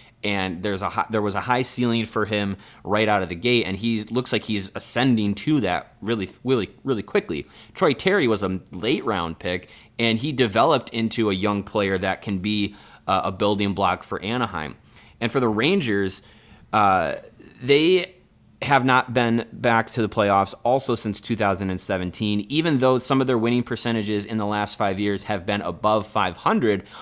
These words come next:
they play in a very difficult division, and they've missed the postseason, uh, in the,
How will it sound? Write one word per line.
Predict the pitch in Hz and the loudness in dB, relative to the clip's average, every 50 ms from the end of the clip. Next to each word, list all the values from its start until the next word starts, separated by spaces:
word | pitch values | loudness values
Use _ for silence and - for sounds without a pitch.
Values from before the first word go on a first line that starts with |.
| - - | -18 -4
they | - 120 117 | -2 -2 -2
play | 117 - - 151 160 | 0 0 0 2 2
in | 160 143 | 4 2
a | 123 | 2
very | 110 120 120 120 113 | 2 2 2 2 2
difficult | 110 110 - - - 120 107 - | 0 -4 -6 -6 -6 -6 -4 -4
division, | - 98 90 101 101 90 101 101 98 101 | -4 -4 -2 -2 -2 0 -2 -2 -2 -4
and | - 98 98 98 98 | -4 -4 -2 0 0
they've | 101 95 87 | -2 -2 -2
missed | 92 98 113 117 - - | 0 0 0 0 -2 -4
the | - 104 98 95 | -8 -8 -10 -8
postseason, | - - 107 104 98 - 101 92 87 92 92 92 - - - - - - | -4 -2 -2 -2 -2 -2 -4 -4 -4 -4 -6 -8 -10 -14 -20 -20 -14 -4
uh, | - 90 90 87 - - | 0 0 2 2 0 -2
in | 98 98 | -2 -2
the, | 98 98 | -2 -2